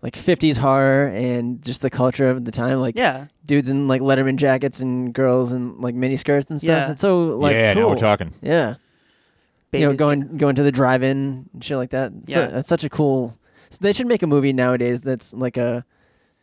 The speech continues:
Speaker 1: an, an homage to all that. I would love to see a, a really well done movie like that.
Speaker 2: We should make it.
Speaker 3: Yeah, I,
Speaker 1: Yeah.
Speaker 3: I did buy that camera. Let's make a full length movie that I don't know how to do.
Speaker 1: That'd be awesome.
Speaker 3: Yeah.
Speaker 2: So.
Speaker 3: Yeah, if anyone has any tips or tricks for, uh, video editing,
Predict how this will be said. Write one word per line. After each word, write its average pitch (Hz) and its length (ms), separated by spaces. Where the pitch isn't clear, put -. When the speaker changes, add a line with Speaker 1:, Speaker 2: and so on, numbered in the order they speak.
Speaker 1:
an, 156 300
an 143 140
homage 127 420
to 131 80
all 113 140
that. 110 180
I 135 80
would 143 100
love 120 160
to - 100
see 117 400
a, - 100
a 143 240
really 139 260
well 127 180
done 120 140
movie 117 180
like 113 160
that. 117 160
Speaker 2:
We 240 80
should 147 180
make 123 220
it. 123 120
Speaker 3:
Yeah, 139 120
I, 107 60
Speaker 1:
Yeah. - 100
Speaker 3:
I 127 60
did 185 120
buy 156 100
that 98 120
camera. 131 400
Let's 165 100
make 208 140
a - 20
full 185 280
length 175 200
movie 156 220
that 90 160
I 92 40
don't 95 120
know 95 80
how 92 80
to 87 80
do. 82 200
Speaker 1:
That'd 127 160
be 135 120
awesome. 123 400
Speaker 3:
Yeah. 82 240
Speaker 2:
So. 135 500
Speaker 3:
Yeah, 123 80
if 101 100
anyone 165 300
has 131 200
any 127 140
tips - 560
or 101 140
tricks 127 300
for, 95 200
uh, 85 120
video 113 280
editing, 143 340